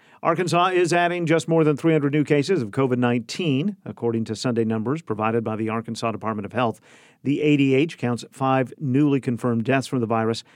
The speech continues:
and a net increase of ten active cases. Hospitalizations yesterday decreased by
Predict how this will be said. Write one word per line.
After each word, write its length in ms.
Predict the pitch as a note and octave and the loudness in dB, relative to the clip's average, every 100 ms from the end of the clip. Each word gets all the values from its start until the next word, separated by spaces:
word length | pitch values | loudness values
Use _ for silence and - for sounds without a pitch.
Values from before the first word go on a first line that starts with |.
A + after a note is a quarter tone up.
| _ _ | _ _
and 100 | - | -6
a 60 | A2+ | -2
net 220 | A#2 A#2 | 0 -2
increase 500 | - C3 A#2 A#2+ G#2+ | -2 -6 -4 -4 -6
of 240 | - G2+ | -8 -14
ten 440 | - - B2+ F#2+ E2+ _ - | -8 -2 -2 -4 -12 _ -14
active 300 | F#2+ - - | -14 -14 -8
cases. 440 | C3+ B2+ - - - - _ - | -2 -2 -4 -12 -20 -20 _ -2
Hospitalizations 840 | D3+ - B2+ A#2 B2 D#3+ D#3 A2+ | -2 -2 -2 2 4 2 2 -2
yesterday 440 | A2 G#2 A2 G#2+ A2 | -4 -6 -4 -4 -4
decreased 380 | G#2+ A#2 G2+ | -6 -6 -6
by 200 | - G2 | -8 -10